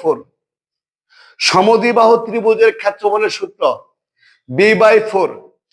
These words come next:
root four a square minus b square, আর স-, বিষমবাহু ত্রিভুজের ক্ষেত্রফলের সূত্র root s into s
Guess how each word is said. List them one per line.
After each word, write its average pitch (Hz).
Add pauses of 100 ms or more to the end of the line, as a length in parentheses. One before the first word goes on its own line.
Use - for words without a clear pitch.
(220)
root 196 (640)
four 208 (140)
a 196
square 196
minus 185 (340)
b 202
square, 180 (680)
আর 190 (140)
স-, -
বিষমবাহু 247
ত্রিভুজের 214
ক্ষেত্রফলের 185
সূত্র - (480)
root - (480)
s 220 (200)
into 220 (300)
s 185